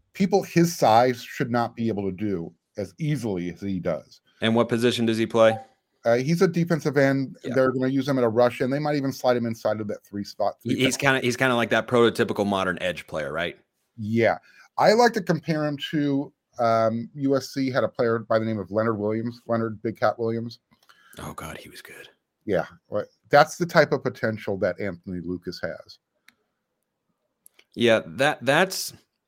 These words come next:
Speaker 2: that's a big time comparison, Mark, 'cause I, I remember Leonard Williams very well. There was one play in particular, <sighs> I for-, I forget which year it was, but U S C was playing Oregon, and Williams,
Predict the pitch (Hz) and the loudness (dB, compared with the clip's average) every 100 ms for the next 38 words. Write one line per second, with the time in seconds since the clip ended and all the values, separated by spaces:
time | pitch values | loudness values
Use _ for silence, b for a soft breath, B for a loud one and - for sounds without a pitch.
0 | _ - 175 - 131 - 139 117 135 127 | _ 0 2 2 -2 0 -2 0 -2 -2
1 | - 85 123 98 - 80 82 - 120 107 | -4 0 2 2 -2 -8 -8 -4 -4 -2
2 | - 165 - b b _ 139 185 220 202 | 4 4 2 b b _ 2 4 4 4
3 | 160 131 131 131 113 117 120 113 90 82 | 4 2 2 2 2 2 2 2 -2 -2
4 | 101 104 101 85 87 78 101 170 139 101 | 4 4 4 0 -4 0 2 4 2 2
5 | 123 135 131 - 120 113 110 104 90 104 | 4 4 2 2 4 6 2 -2 -4 -2
6 | 98 104 104 98 92 b b b b _ | 0 2 2 2 0 b b b b _
7 | _ - - - - - 98 - 92 - | _ -8 -8 -8 -12 -10 -8 -8 -12 -8
8 | - 123 - 127 170 170 107 123 123 - | -4 -4 -4 0 0 0 4 4 4 -2
9 | 107 107 104 - 90 80 85 71 53 - | 2 4 4 2 -8 -6 -6 -4 -8 -14
10 | - 92 135 165 - 139 90 - 104 90 | -10 0 2 2 2 0 0 -4 -2 -2
11 | - 87 87 78 60 69 _ _ _ _ | -4 -4 -2 -2 -8 -16 _ _ _ _
12 | _ 104 98 107 135 147 143 127 123 | _ -2 0 6 6 8 4 4 0